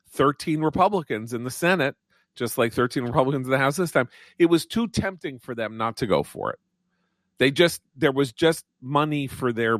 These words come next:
states, and they wanted the money for their states, and Reagan already looked like he was wounded because of Iran-Contra, and so they voted for it, and the bill, uh, passed over Reagan's veto. So that, that is, that, that was thir-, almost thirty-five years ago.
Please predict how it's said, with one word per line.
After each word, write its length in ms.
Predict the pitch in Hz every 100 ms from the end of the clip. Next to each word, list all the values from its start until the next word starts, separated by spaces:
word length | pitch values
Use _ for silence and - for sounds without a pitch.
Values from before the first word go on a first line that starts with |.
| 98
states, 520 | - - 110 107 -
and 180 | 104 98
they 120 | 98
wanted 420 | 98 117 120 123
the 80 | 120
money 280 | 107 104 101
for 160 | - 101
their 140 | 98
states, 440 | - 107 95 90
and 200 | 110 95
Reagan 320 | 95 110 113 110
already 300 | 101 98 95
looked 300 | 101 101 -
like 180 | 98
he 140 | - 107
was 120 | 104
wounded 440 | 85 104 104 98
because 260 | 95 - 95
of 80 | 98
Iran-Contra, 760 | 95 85 90 85 80 82 82 76 - - -
and 220 | 98 104
so 500 | - 120 101 92 95 - _ -
they 540 | 104 95 90 87 87 _ _ _ -
voted 300 | 95 87 85
for 320 | 92 87 85
it, 80 | 82 -
and 480 | 90 85 90 82 80 _ _
the 120 | 110 98
bill, 420 | 95 87 85 80 _ _ _ _ -
uh, 140 | 95 80
passed 440 | - 95 92 -
over 260 | - 87 85
Reagan's 540 | 78 78 78 78 76 -
veto. 340 | 90 87 73
So 160 | - 101
that, 220 | 113 123
that 140 | 151 185
is, 100 | 127
that, 180 | 104 123
that 140 | 123
was 160 | 110 -
thir-, 260 | - 127
almost 280 | - 135 139
thirty-five 460 | - 127 127 117 107
years 220 | 92 98
ago. 320 | 95 95 87